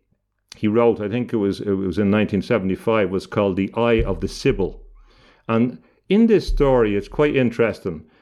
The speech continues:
uh, that he goes back to, or there's a figure,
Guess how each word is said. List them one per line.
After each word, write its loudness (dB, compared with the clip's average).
uh, 0
that -2
he -4
goes 2
back -4
to, 0
or -2
there's 0
a 0
figure, -2